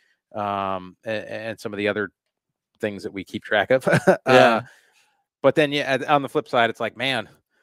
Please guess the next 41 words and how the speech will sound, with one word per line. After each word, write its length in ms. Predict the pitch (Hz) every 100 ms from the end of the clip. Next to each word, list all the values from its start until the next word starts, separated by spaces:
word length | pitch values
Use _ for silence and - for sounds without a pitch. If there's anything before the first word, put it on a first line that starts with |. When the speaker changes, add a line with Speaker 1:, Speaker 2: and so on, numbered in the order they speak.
| _ _
Speaker 1:
like, 220 | 117 120 113
you 80 |
th-, 120 | 117 _
you 140 | 143 113
think 260 | - 127
about 260 | 117 107 113
it, 80 | 123
you 60 |
know, 60 | 110
I 80 | 107
made 160 | 110
my 120 | 107 110
U 100 | 110
F 80 |
C 100 | -
debut 460 | 98 110 107 110 113
back 240 | 107 98 104
in 80 |
two 140 | - 87
thousand 360 | 104 107 -
and 120 | 90 110
eight, 200 | 135 - _ -
and 60 |
it's 140 | 90 104
like, 180 | 92 - -
<sighs> 440 | - - _ _
that 80 | -
was 160 | 113 _ _ _ _ _ -
coming 180 | 151 117
up 100 | 110
on 100 | 98
thirteen 400 | 131 120 123 113
years 240 | 170 147
ago. 180 | 143 120 -
<laughs> 120 | 143
Speaker 2:
Yeah. 680 | 107 107 107 117 117 240 214 165
Speaker 1:
You 100 | 160
know? 220 | 160 170
Speaker 2:
Yeah. 480 | 117 139 151 131 117 131 127 127 120
Speaker 1:
Uh, 40 | 110
so, 380 | 147 131 120